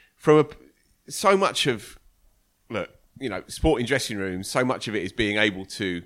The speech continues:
hold your place within it. And I think there were, there were maybe elements of the last regime where people were unsure of their place within it. And I think they went all the way up to the top. I don't think McCullum is gonna take a deep breath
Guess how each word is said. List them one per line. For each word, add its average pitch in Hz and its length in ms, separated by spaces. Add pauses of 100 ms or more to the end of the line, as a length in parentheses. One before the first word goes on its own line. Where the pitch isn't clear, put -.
(380)
hold 110 300
your 107 120
place 98 400
within 90 260
it. 80 120
And 90 100
I 92 40
think 92 220
there 104 80
were, 101 120
there 101 140
were 101 80
maybe 104 300
elements 104 400
of 85 180
the 90 100
last 113 320
regime 92 460
where 87 140
people 90 320
were 92 240 (360)
unsure 92 480
of 80 100
their 85 100
place - 380
within 85 200
it. - 160 (220)
And 92 100
I - 20
think 104 140
they 90 40
went 92 180
all 110 160
the 98 60
way 98 100
up 85 120
to - 100
the 82 60
top. - 320 (840)
I 113 60
don't 127 160
think 120 160
McCullum 113 380
is 101 100
gonna 107 180
take 98 440 (280)
a 110 60
deep 117 260
breath 113 460